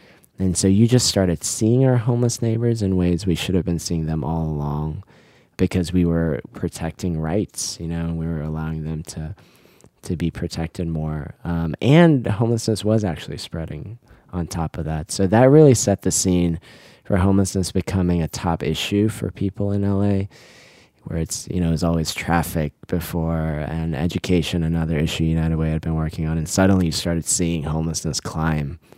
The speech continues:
in people's consciousness. Um, so that gave the window. And then, so we had the need that we saw through the numbers.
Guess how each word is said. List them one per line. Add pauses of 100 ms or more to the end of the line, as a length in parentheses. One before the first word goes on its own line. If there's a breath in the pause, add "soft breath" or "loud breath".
(400 soft breath)
in
people's
consciousness. (720 loud breath)
Um,
so
that
gave
the
window.
And
then,
so
we
had
the
need
that
we
saw
through
the
numbers.